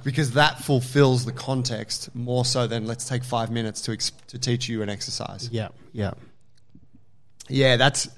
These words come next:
Speaker 1: it's super important. And I, I, I know, yeah, enough said there. The, yeah, the context piece, it's, like, people need to go on that. People need to understand the journey that you're about to take them on over the class. And so you've usually got three very distinct parts, a warm-up,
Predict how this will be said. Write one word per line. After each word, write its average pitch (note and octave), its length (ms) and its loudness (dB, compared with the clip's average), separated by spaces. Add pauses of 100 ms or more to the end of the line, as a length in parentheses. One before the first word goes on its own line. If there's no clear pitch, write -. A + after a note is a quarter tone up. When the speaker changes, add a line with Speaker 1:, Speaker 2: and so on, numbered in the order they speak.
Speaker 1:
it's C3+ 160 0
super C#3+ 280 4
important. A#2+ 500 0 (180)
And B2+ 140 2
I, C3 220 2
I, A#2+ 320 2 (1400)
I A2 140 -4
know, A2 160 -6
yeah, G#2 240 -6
enough B2 220 0
said B2 220 -4
there. A2+ 220 -2 (300)
The, C#3 480 8 (1040)
yeah, C#3+ 140 6
the B2+ 100 6
context E3 560 6
piece, A#2+ 460 2 (1700)
it's, - 440 -2 (640)
like, B2 140 -6
people E3+ 240 8
need D3 220 10
to - 60 0
go B2+ 180 6
on B2 120 6
that. A#2+ 300 -4
People C#3+ 180 -2
need C3+ 200 4
to C3 80 2
understand A#2+ 640 0
the A2+ 60 -2
journey B2 340 4
that A#2+ 100 2
you're A#2+ 120 -2
about A2+ 220 -4
to - 40 -14
take B2 200 -2
them A#2+ 120 -4
on G#2 140 -6
over G#2+ 120 -6
the G#2 80 -10
class. A2 420 -2
And B2 200 -2
so C3 80 0
you've B2+ 240 2
usually C#3 300 4
got B2 180 2
three B2 280 2
very A2 200 2
distinct G#2+ 420 -4
parts, A2 520 -4
a A#2+ 60 -16
warm-up, A#2+ 480 0